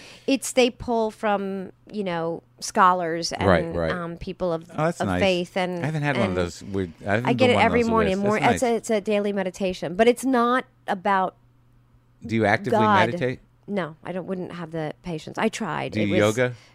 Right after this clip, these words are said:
Speaker 1: No.
Speaker 2: Do you, what, what do you do? Nothing?
Speaker 1: Nothing. I run around New York. I live in a town. I run up and down stairs all day long.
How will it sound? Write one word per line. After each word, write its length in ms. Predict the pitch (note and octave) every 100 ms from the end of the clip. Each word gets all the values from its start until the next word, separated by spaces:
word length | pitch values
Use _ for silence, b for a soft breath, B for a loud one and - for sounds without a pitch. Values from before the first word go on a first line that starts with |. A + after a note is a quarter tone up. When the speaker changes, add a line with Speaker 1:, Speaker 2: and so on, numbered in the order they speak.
| b -
Speaker 1:
No. 400 | F#3+ F3+ D#3+ C#3 - - _ _ _ _ _ - - A2
Speaker 2:
Do 100 | A2
you, 100 | G#2+
what, 260 | F#2+ G#2 G2+
what 80 |
do 40 | B2+
you 60 |
do? 300 | C#3 E3+ G#2+ D2 _ _ _ _
Nothing? 320 | A2+ C3 F3+
Speaker 1:
Nothing. 460 | D3+ B2+ - - G#2+
I 40 |
run 220 | C3 F3 G3+
around 320 | G3 F#3+ F#3+
New 80 | G3
York. 300 | A#3 F3+ -
I 80 | A3
live 200 | A#3+ A#3+
in 80 |
a 40 | A3+
town. 260 | A#3+ A3+ -
I 80 | A3+
run 120 | A#3
up 140 | A#3+
and 100 | B3+
down 220 | B3+ B3
stairs 320 | A#3 B3+ B3 A3+
all 260 | A#3 A#3
day 160 | A#3 A3+
long. 460 | A3+ A3+ G#3 G3